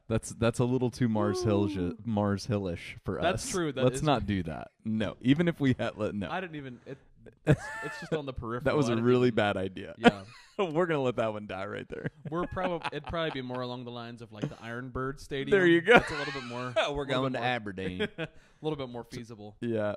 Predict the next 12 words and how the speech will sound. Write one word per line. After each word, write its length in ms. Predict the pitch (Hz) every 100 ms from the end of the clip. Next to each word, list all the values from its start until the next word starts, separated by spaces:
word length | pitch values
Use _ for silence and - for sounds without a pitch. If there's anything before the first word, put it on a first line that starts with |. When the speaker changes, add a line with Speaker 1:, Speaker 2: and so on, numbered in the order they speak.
| -
Speaker 1:
But 120 | 202
look, 240 | 180 113 -
I'm 200 | 151 233
not 260 | 165 117 -
trying 460 | 113 104 98 95 -
to 120 | -
Speaker 2:
No. 520 | 95 87 87 104 101 _ _ _
Our 140 | 120 98
Aberdeen 500 | 123 131 127 120 113
campus 520 | 123 117 110 98 - 107
will 180 | 113 110
be 360 | 107 101 95